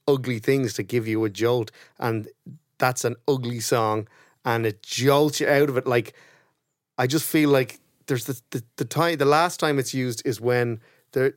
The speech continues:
the guys are driving out at the end to, w-, w-, for what fu-,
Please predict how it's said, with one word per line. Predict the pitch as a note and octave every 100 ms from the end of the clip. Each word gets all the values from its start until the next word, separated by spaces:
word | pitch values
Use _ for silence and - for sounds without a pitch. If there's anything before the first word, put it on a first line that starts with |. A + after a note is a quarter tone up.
| -
the | A2+
guys | G#2+ C3+ C3+ A#2
are | G#2+
driving | - B2+ C3 B2 B2
out | A2+ - -
at | -
the | B2
end | B2 A#2+ A2+ - - -
to, | - G#2+ G#2 G2 _ _ _ _ _ _ C3
w-, | C#3+
w-, | C3 A#2 C3
for | B2+
what | A2+
fu-, | -